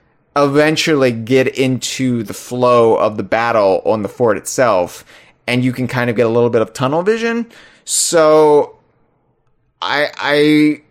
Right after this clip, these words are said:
we, we were still, like, looking out to make sure that the Fort of the Damned was up, and it was. Um, but because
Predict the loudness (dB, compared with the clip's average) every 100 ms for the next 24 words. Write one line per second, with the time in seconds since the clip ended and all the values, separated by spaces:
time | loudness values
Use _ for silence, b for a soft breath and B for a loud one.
0 | _ _ _ _ _ -2 -2 0 0 0
1 | 0 2 4 4 2 0 2 0 0 -2
2 | -2 -2 0 0 -2 -2 -2 -4 -2 0
3 | -2 -6 -10 -10 -2 2 2 0 0 -2
4 | -4 -4 -2 -2 -2 -2 -2 0 0 0
5 | -8 -12 -16 b b b -6 -2 0 0
6 | 0 0 -4 -12 -14 _ _ -16 -4 0
7 | 2 2 -2 -4 _ _ _ _ _ _
8 | _ _ _ _ -12 -10 -2 2 2 0